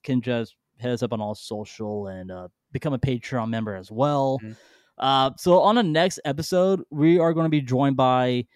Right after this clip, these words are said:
Speaker 1: uh, one of my good friends. We call him the Five Minute Professor. He is going to give us our lecture and quiz on Epcot.
Speaker 2: Mm.
Speaker 1: So we're gonna do the lecture and quiz on Epcot.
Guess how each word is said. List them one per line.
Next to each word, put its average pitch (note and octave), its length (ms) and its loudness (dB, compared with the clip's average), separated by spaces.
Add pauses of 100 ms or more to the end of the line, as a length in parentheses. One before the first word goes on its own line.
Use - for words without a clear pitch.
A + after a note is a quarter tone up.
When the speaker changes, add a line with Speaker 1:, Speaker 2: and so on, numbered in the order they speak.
(180)
Speaker 1:
uh, A#2+ 120 -2
one B2 120 2
of C#3 40 2
my C3+ 100 2
good C3 240 2
friends. B2+ 420 0
We C3 100 0
call B2+ 280 0
him C3 180 0
the A#2+ 140 -4
Five B2 460 -2 (100)
Minute B2+ 320 0
Professor. C3 640 -2 (300)
He G3 240 4
is F3+ 140 4
going F3 240 2
to D3+ 60 -4
give D3 160 0
us D3+ 160 0
our C3 360 0
lecture F#3 400 0
and D#3 180 -2
quiz B2+ 600 0 (160)
on A2+ 260 0 (160)
Epcot. G#2+ 460 -4 (340)
Speaker 2:
Mm. A2+ 380 -8
Speaker 1:
So B2+ 300 2
we're C#3 140 4
gonna D3 140 2
do C#3+ 160 4
the C3 140 2
lecture C3 260 0
and C#3 80 4
quiz C#3 240 0
on B2+ 120 -4
Epcot. D3+ 540 -4